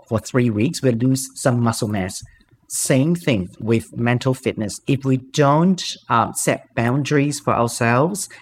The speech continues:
if we don't define, uh, what works for us and don't practice it, it's all theory. It's, it's not gonna work. So I, I feel that if we can talk to different leaders or even people who are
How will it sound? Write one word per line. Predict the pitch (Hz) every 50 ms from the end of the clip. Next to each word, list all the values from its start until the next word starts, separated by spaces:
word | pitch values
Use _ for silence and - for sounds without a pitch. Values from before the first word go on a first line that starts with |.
| - _ _ -
if | 135 131
we | 131 131
don't | 120 - 139 131 131 131 131
define, | 135 127 127 120 - - - 127 127 131 131 131 131 131 135 143 - - - - _ _ _ -
uh, | 120 123 117 117 113
what | 113 117 131 - - - 131
works | 117 123 120 120 131 131 - -
for | - - 143 131 127 131
us | 135 147 170 220 - - - - _ _ _
and | - 120 127 117
don't | 123 127 117 131 135
practice | - - - 120 - - - 151 143 - -
it, | 156 180 220 - - - - _ _ _ _ _
it's | 139 135 131
all | 143 143
theory. | 147 143 - 117 113 110 104 98 87
It's, | - - 120 - - - -
it's | 131 127 -
not | 147 139 127 - -
gonna | 123 113 110
work. | 101 104 107 98 92 87 -
So | - - 160 147 -
I, | 131 131 147 151 -
I | - 139
feel | 139 - - - 170 175 180 190
that | 175 147 120 - - - - - - - - - - -
if | 143 127
we | 170 196
can | - 170 131
talk | - - 165 - -
to | - 120
different | - - 131 131 - 151 143 120
leaders | 120 120 117 120 123 123 123 135 - -
or | 131 135 135
even | 180 202 220 208 240 240
people | - - 170 156 - 165 160 156 -
who | 139 135
are | 131 120 117 120 117 120